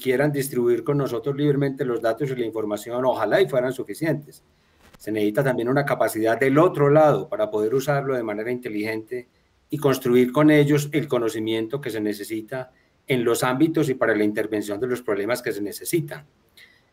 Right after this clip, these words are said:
Si fuese así de sencillo, como distribuya los datos y la información y úselos,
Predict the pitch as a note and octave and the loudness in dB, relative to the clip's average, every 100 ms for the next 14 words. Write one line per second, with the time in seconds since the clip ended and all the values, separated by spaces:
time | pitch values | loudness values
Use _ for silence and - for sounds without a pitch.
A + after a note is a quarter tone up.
0 | _ - A2+ G#2+ A#2+ A2+ D#3+ D#3 D#3+ D3+ | _ -8 -4 2 2 4 2 6 6 6
1 | D3 A#2+ D#3+ D#3 G#2 G#2 G#2 G#2+ - G#2+ | 4 4 4 4 0 -2 -2 -2 -4 -4
2 | A2+ D3 C#3 A2+ A#2+ A#2+ D3 C3+ A2+ G#2+ | -2 0 0 0 0 0 -2 -2 -2 -4
3 | G#2 G#2 G#2+ A2 D3 D3+ C#3 D3+ D3+ D3 | -4 -4 -4 -2 2 2 2 -2 -4 -6